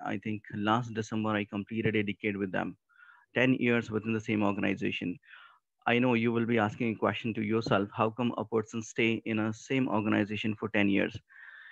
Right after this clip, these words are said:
And I think, uh, if I talk about my story, you can easily relate. If you want to, uh, start a career in corporate, okay, what is the best field that you have to select? Okay,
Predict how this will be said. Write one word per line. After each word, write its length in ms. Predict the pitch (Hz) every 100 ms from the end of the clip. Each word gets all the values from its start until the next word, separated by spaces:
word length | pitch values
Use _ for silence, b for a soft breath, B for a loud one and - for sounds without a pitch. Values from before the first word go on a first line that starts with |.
| B B -
And 360 | 110 113 110
I 160 | 107 123
think, 360 | 131 123 - 113
uh, 300 | 104 101 101 - - _ -
if 180 | 127 -
I 140 | 131
talk 240 | 127 139 143
about 260 | 139 139
my 200 | 117 117 160
story, 500 | - 143 113 120 -
you 160 | 123
can 240 | 117 127 120
easily 460 | 131 131 135 156
relate. 500 | 139 113 113 107 120 - - B B _ _ _ _ -
If 220 | 139 -
you 80 | 165
want 260 | 147 143
to, 240 | 156 151 131
uh, 300 | 120 117 113 113 _
start 320 | - 131 123
a 40 |
career 300 | 123 123 123 120
in 160 | 113
corporate, 540 | 123 113 113 117 107 107
okay, 300 | 117 131 127
what 440 | 110 98 117 -
is 120 | 165
the 100 | 135 117 120
best 240 | 131 -
field 300 | 123 127 120
that 140 | 113 110
you 120 | 110
have 140 | 104
to 100 | -
select? 320 | - 104 92 - - _ _ _ _ 110
Okay, 280 | 110 131